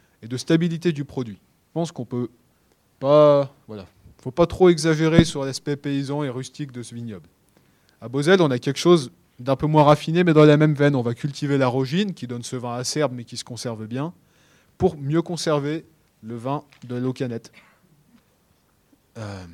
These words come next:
donc on trouve aussi, bien entendu, en plus de ces pratiques dont je parle, d'assemblement dans le but de faire quelque chose de correct, on a des propriétaires qui plantent que de la gouche blanche, par exemple, hein. Donc ils font beaucoup, beaucoup de vin blanc qui est imbuvable, mais bon. Donc on trouve les deux.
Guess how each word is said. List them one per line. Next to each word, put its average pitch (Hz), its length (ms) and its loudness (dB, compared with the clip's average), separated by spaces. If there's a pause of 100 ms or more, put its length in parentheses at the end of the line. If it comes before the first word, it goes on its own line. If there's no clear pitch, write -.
(260)
donc 131 160 -10
on 143 60 -2
trouve 147 200 -4
aussi, 143 240 -2
bien 151 160 4
entendu, 135 400 0
en 135 140 4
plus 160 180 0
de 139 80 -2
ces 135 160 -2
pratiques 135 400 -2
dont 135 140 -6
je - 100 -16
parle, 147 220 6
d'assemblement 135 640 -2
dans 127 80 -4
le 120 80 -6
but 123 160 -12
de 123 100 -8
faire 123 160 -10
quelque 127 140 -12
chose 127 180 -10
de 120 80 -10
correct, 143 400 -2
on 127 80 -8
a 160 80 4
des 170 120 2
propriétaires 156 600 0
qui 143 140 -14
plantent 143 260 -4
que 147 120 -2
de 139 80 -2
la 139 80 0
gouche 135 240 -8
blanche, 127 240 -8
par 104 180 -14
exemple, 101 360 -16
hein. 120 100 -14 (420)
Donc 107 140 -18
ils 127 40 -12
font 117 140 -12
beaucoup, 147 280 -10
beaucoup 147 260 -6
de 135 60 -8
vin 135 140 -2
blanc 151 220 -2
qui 135 120 -10
est - 20 -6
imbuvable, 123 500 -2 (100)
mais 110 140 -12
bon. 123 160 -10 (920)
Donc 127 160 -10
on - 80 -6
trouve 175 240 -4
les 170 100 8
deux. 170 320 6